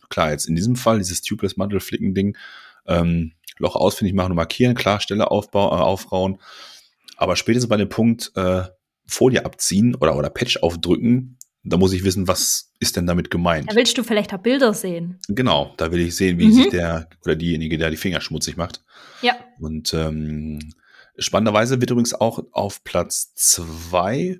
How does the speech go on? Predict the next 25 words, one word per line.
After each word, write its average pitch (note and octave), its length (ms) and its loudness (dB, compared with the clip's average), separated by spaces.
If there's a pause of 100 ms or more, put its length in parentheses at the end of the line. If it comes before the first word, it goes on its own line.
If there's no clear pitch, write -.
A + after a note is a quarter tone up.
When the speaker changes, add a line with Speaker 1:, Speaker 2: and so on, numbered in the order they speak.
(140)
Speaker 1:
der F2+ 180 2
Video, F#2 520 2
äh, E2+ 220 0
Dingens F#2+ 300 -2
auch F#2+ 120 0
mein F#2+ 160 2
YouTube-Video F#2 540 0
dazu D#2 280 2
verlinkt. D2 460 -2 (340)
Speaker 2:
Ja, D#4 160 2
perfekt. - 560 -4 (320)
Speaker 1:
Ne? G#2+ 360 4
Also F2+ 200 0
da F#2 100 4
ist G2 120 2
schon, A2+ 420 0 (160)
da - 80 -2
ist - 80 -2
schon B2+ 480 0
Bewegung G#2+ 340 2
drin. D2+ 300 -6 (240)
Das G2 160 -2
ist - 120 -6
tatsächlich B2+ 580 -2
auch, C#3+ 180 2